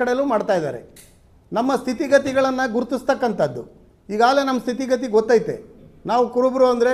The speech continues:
ಕುರಿ ಕಾಯೋದು, ಕಾಡು ಗುಡ್ಡ ಬ-, ಬೆಟ್ಟಗಳಲ್ಲಿ ಅಲ್ಕೊಂಡು ಬರೋದು, ಕುರಿ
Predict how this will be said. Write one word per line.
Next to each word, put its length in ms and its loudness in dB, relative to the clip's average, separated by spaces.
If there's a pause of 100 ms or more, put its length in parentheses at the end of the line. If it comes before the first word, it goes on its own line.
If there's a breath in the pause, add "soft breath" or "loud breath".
ಕುರಿ 220 0
ಕಾಯೋದು, 380 4 (1300)
ಕಾಡು 320 6
ಗುಡ್ಡ 180 4 (420)
ಬ-, 240 -2
ಬೆಟ್ಟಗಳಲ್ಲಿ 560 2
ಅಲ್ಕೊಂಡು 340 2
ಬರೋದು, 280 4 (520)
ಕುರಿ 160 0